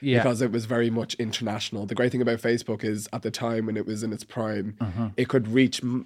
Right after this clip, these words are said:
Speaker 2: like, mass volumes of people across the world. And
Speaker 1: Mm.
Speaker 2: there was brand recognition, which was fantastic, but that wasn't necessarily translating into footfall.
Speaker 1: Mm.
Speaker 2: I feel like Snapchat in Ireland had such a massive impact on people's social media 'cause they used it so frequently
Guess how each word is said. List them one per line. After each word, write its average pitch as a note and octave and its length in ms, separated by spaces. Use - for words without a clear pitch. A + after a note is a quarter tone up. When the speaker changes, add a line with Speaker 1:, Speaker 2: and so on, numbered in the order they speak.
Speaker 2:
like, A#2 200
mass A#2+ 640
volumes A#2 440
of A#2 100
people A#2+ 440
across G#2+ 400
the A2 80
world. A2+ 480
And A2+ 240
Speaker 1:
Mm. B2+ 160
Speaker 2:
there C#3 100
was C3 160
brand C3 420
recognition, B2 600
which A2+ 140
was G#2+ 100
fantastic, A2+ 680
but A2 120
that - 140
wasn't A#2 220
necessarily G#2+ 480
translating A2 540
into G2+ 180
footfall. G#2 560
Speaker 1:
Mm. A#2+ 300
Speaker 2:
I B2 80
feel C3 220
like B2 160
Snapchat B2+ 500
in A2+ 80
Ireland A#2 440
had A2 260
such - 220
a A#2 60
massive A2 600
impact A2 800
on G#2+ 420
people's A2 360
social A2 300
media A2 280
'cause A2 120
they A2 80
used A2 360
it G#2+ 120
so G#2 160
frequently G2+ 680